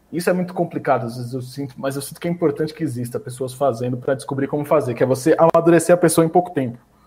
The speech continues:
Porque a pessoa que entra num sistema desse, é, ou ela tem que vir madura, ou ela tem que entender em pouco tempo como é diferente da univers-, da, da escola, que ela tinha um currículo pré-definido.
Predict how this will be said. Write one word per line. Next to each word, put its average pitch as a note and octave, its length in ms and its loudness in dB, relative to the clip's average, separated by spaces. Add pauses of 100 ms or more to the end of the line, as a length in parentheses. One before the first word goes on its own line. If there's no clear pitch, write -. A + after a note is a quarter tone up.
(120)
Porque - 120 -8
a B2+ 40 -4
pessoa C3+ 260 0
que C#3+ 100 -4
entra D3 180 0
num D3 80 -2
sistema D3+ 280 -2
desse, D3 340 0
é, C#3+ 80 2
ou F3+ 100 8
ela G3 120 6
tem F3 120 -2
que - 120 -8
vir D#3 100 -2
madura, D#3 400 2
ou F3 60 4
ela D#3+ 80 2
tem D#3+ 100 -8
que D#3 140 -12
entender C#3+ 280 -6
em D3+ 60 -6
pouco E3+ 260 -6
tempo G3 260 -6 (560)
como E3+ 500 4
é D3+ 40 2
diferente D#3 440 -2
da D#3+ 200 4
univers-, D#3 320 -2
da, B2+ 380 0
da C3 140 0
escola, C3+ 400 0
que - 80 -8
ela A2 100 -4
tinha A2+ 160 -10
um G#2+ 40 -10
currículo A#2+ 420 -12
pré-definido. A#2 640 -8